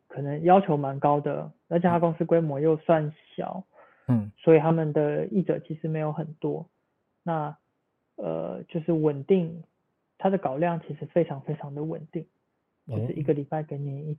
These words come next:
Speaker 1: 支，一个礼拜一支，然后就是一，接着，一直接着这样。所以其实没有，
Speaker 2: 哇。
Speaker 1: 没有，没有休息的时候，然后就，但是这样的好处就是，其实我也不用去找其他、其他的稿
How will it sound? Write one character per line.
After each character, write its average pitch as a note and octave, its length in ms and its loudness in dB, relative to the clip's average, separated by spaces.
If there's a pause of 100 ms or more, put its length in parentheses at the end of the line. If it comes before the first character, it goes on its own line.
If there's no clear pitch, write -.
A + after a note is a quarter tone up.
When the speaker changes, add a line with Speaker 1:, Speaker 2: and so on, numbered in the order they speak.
(120)
Speaker 1:
支， C#3 280 -6 (800)
一 - 40 -20
个 D#3+ 80 4
礼 D3+ 60 4
拜 D3+ 160 2
一 D#3+ 60 -2 (120)
支， D3 140 -2
然 C#3+ 100 -6
后 D3+ 60 -2
就 D#3 140 -4
是 E3+ 120 -8
一， D#3 140 0 (140)
接 D3+ 180 4
着， D3 160 -6
一 D3+ 80 -2
直 D3+ 140 -10
接 D3 260 0
着 C3+ 140 -6
这 D3 120 -10
样。 D#3 200 -12 (600)
所 G#3+ 80 0
以 D3 60 0
其 - 40 -4
实 D3 180 2
没 C#3+ 140 0
有， C#3+ 160 0
Speaker 2:
哇。 D#3+ 60 -10
Speaker 1:
没 D3 200 -4
有， D3 340 -4 (120)
没 D#3 100 -4
有 C#3+ 80 -4
休 D3 180 -2
息 D3+ 220 -10
的 E3 280 -6 (720)
时 - 60 -4
候， D#3+ 300 2
然 E3 100 4
后 G3 100 10
就， F3+ 280 6 (260)
但 G#3+ 180 8
是 G#3 80 8
这 G3+ 80 6
样 F#3+ 220 8
的 D3 140 2
好 D3 200 -6
处 E3 160 -2
就 E3 120 2
是， D#3 280 2 (100)
其 C#3+ 100 -6
实 D3+ 100 0
我 D3+ 180 4
也 C3 40 -2
不 C3+ 120 -2
用 D3+ 160 -2
去 D#3+ 160 -2
找 D#3+ 240 -2
其 - 180 -8
他、 D3+ 440 -6 (720)
其 D3+ 80 -8
他 D3 160 -2
的 D3 120 0
稿 - 260 -6